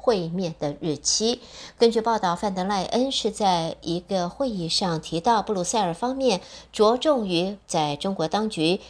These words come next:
加强对话，包括了下个月要举行的高层四方会谈。他和欧洲理事会主席 Michel 将会到中国出席峰会。预计中国大陆国家主席习近平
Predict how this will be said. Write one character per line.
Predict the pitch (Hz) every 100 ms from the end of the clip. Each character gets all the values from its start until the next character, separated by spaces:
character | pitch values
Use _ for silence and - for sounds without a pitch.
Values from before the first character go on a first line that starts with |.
| -
加 | - 202 196
强 | - 170 160
对 | 254 220
话， | 170 240 - -
包 | 285 320
括 | 311 277
了 | 226
下 | - 202 175
个 | 160
月 | 190 -
要 | 156 139
举 | - -
行 | - 147
的 | 165 147
高 | 220 233
层 | 226 139 160
四 | - - 151
方 | 165
会 | 190 196
谈。 | - 147 147 196 - - - -
他 | 196
和 | 196 156 165
欧 | 220 254 254 254
洲 | - 240 247
理 | 214
事 | - 190
会 | 190 190
主 | - 131
席 | - 170
Michel | 175 165 - 247 214 120 - - -
将 | - 202 208
会 | - 185 175
到 | 180 165 151
中 | 151 190
国 | 185 156 160
出 | - 156
席 | - -
峰 | - 214
会。 | - - - - -
预 | 208
计 | 202 185
中 | 214
国 | 196 180
大 | 185
陆 | 175 170
国 | 165
家 | 170 202
主 | 165
席 | 143 170
习 | -
近 | 180 262
平 | 254 165 180